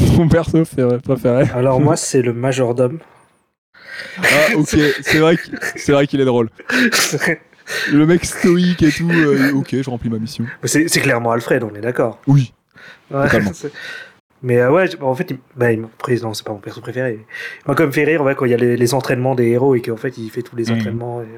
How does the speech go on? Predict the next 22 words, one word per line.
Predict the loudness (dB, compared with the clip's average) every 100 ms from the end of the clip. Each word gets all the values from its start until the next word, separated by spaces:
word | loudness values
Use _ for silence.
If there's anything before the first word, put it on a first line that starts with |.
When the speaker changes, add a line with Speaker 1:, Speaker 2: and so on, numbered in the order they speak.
| -20 _ -4
Speaker 3:
Cool. | -2 0
Speaker 2:
genre, | 0
il | 0
met |
le | 0
masque | 0 -2 -2
et | -6
tout, | -6 -4
et | -2
il | -2 -6
bouge | -10 -8 -2
pas | -2
la, | -2 -6 -8 -10
<laughs> | -12
la | -18
pouce, | -16 -10 -8 -8
et, | -8 -4 -4 -4
et | -4
ça | -2
me |
fait | 0
rire. | -2 -2